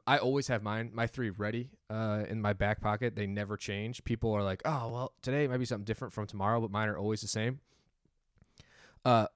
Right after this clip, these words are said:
my, my three favorite animals are an orca, an octopus, and a tree kangaroo. Um, two of those are obviously animals that probably everyone knows. The third, the tree kangaroo, probably not a lot of people know, but let's start with orca.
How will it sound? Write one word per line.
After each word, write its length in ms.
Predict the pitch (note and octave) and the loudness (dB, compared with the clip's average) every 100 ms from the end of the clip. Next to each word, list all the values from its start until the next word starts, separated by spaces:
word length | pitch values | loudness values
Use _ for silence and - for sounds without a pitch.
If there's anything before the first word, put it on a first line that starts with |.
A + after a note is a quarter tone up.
| _ | _
my, 100 | C3+ B2+ | 0 4
my 100 | C3 | 4
three 220 | - D3 | 4 4
favorite 360 | - C3+ A#2 G#2 | 6 6 6 4
animals 400 | G#2+ F#2+ F#2 - | 2 2 -2 -2
are 480 | G#2 G2+ F#2+ F#2 F#2+ - _ _ _ _ - | 2 4 4 2 -2 -8 _ _ _ _ -2
an 80 | - | 4
orca, 460 | C#3+ - C#3+ D3+ - _ _ _ _ - | 4 6 4 2 -8 _ _ _ _ -12
an 80 | - | 0
octopus, 760 | A#2 A#2 - - A#2 A2+ - - _ _ _ A2+ | 2 2 0 2 2 0 -8 -14 _ _ _ -4
and 80 | |
a 40 | G#2+ | -2
tree 200 | - B2+ | 0 2
kangaroo. 460 | C#3 C#3+ D#3 F#3+ - _ _ _ _ _ _ _ _ A2 | 2 0 0 -2 -8 _ _ _ _ _ _ _ _ 0
Um, 560 | A2+ A2 A2 G#2+ G#2+ - | 2 4 2 0 -2 4
two 180 | D3+ D3 | 8 10
of 80 | |
those 340 | C3 A#2+ B2 C#3+ | 10 8 6 4
are 320 | G2 G#2 G2+ | 4 4 4
obviously 680 | G2 G2+ - G2 F#2+ F#2 G2+ _ _ _ - | 2 0 0 0 0 -2 -6 _ _ _ -6
animals 320 | G2 F#2+ F#2+ | -4 -4 -6
that 140 | G2 - | -6 -4
probably 320 | F#2+ F#2 F2+ | -2 -2 -2
everyone 320 | G2 G2+ G2 | 0 0 0
knows. 300 | F2+ G#2+ - | -2 -2 -4
The 100 | G2 | -8
third, 320 | - G#2 G#2 | -2 0 0
the 60 | F#2+ | -2
tree 180 | - G2+ | -4 -2
kangaroo, 360 | G2 F#2+ G2+ | -2 0 -2
probably 260 | A2+ G#2 F#2+ | 0 0 2
not 120 | F#2 | 0
a 60 | F#2+ | -2
lot 100 | F#2+ | -2
of 60 | |
people 200 | G#2+ G#2+ | -4 -4
know, 160 | G#2 G#2 | 0 0
but 140 | G#2 | 0
let's 160 | B2+ - | 0 4
start 180 | D#3+ G#2 | 4 4
with 120 | G#2 | 2
orca. 340 | D2+ - C3+ | -4 -10 -14